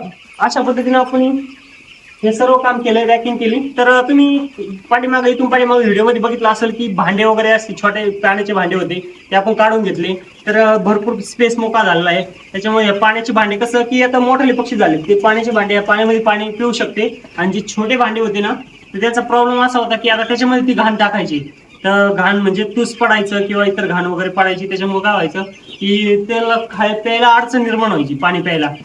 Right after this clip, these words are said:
तर त्यांनी इकोला वगैरे येऊ शकतो नंतरून. त्यासाठी आपण ते भांडे काढून घेतले दहा दिवसानंतर, तुम्हाला मी व्हिडिओमध्ये सांगितलेलंच आहे, पण दहा दिवसानंतर आपण ते भांडे काढून घेतलेले. तर स्पेस पण मोकळा झालाय पक्ष्यांना, जागा मोकळी झालेली आहे आणि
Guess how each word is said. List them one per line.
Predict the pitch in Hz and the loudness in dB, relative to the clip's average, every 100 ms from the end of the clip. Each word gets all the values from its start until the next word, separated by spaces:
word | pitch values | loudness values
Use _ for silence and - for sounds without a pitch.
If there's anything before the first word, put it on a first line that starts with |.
| - - | -18 -10
तर | 196 | -2
त्यांनी | 220 226 226 | 0 0 0
इकोला | 233 233 233 226 | 0 0 2 2
वगैरे | 220 220 | 2 2
येऊ | 220 | 2
शकतो | 214 202 196 | 2 -2 -2
नंतरून. | 185 180 185 190 | -2 -2 -4 -6
त्यासाठी | - - 220 214 220 | -8 -8 -4 -2 0
आपण | 220 226 | 0 0
ते | 233 | 0
भांडे | 202 190 | 0 -2
काढून | 196 226 233 | 2 2 2
घेतले | 202 190 233 | -2 0 0
दहा | 170 170 208 214 | 0 0 0 0
दिवसानंतर, | 214 214 185 175 214 | -2 -2 -4 -4 -4
तुम्हाला | 226 214 202 | -2 0 2
मी | |
व्हिडिओमध्ये | 190 196 202 208 | 2 2 0 0
सांगितलेलंच | 208 214 226 226 196 | -2 -2 0 0 0
आहे, | - - - - | -4 -6 -16 -8
पण | 233 226 | -4 2
दहा | 240 240 | 4 4
दिवसानंतर | 233 233 220 220 | 0 -2 -2 -2
आपण | 220 220 | -2 -2
ते | 208 | -2
भांडे | 202 185 | 0 0
काढून | 202 214 | 0 0
घेतलेले. | 208 180 180 180 190 - - _ _ - | 0 0 0 -2 -4 -12 -20 _ _ -8
तर | 190 185 220 233 233 | -4 0 2 2 0
स्पेस | 226 - 262 269 | -2 0 0 2
पण | 269 | 4
मोकळा | 262 254 262 | 4 4 2
झालाय | 214 202 | 2 0
पक्ष्यांना, | 202 214 220 208 254 - - 165 | -2 -2 -2 -2 -4 -6 -6 0
जागा | 190 202 | 0 2
मोकळी | 220 208 226 | -2 -2 -2
झालेली | 180 156 170 | 0 0 0
आहे | 190 - - - | -2 -4 -12 -4
आणि | 170 190 190 190 185 185 | 0 4 4 4 2 0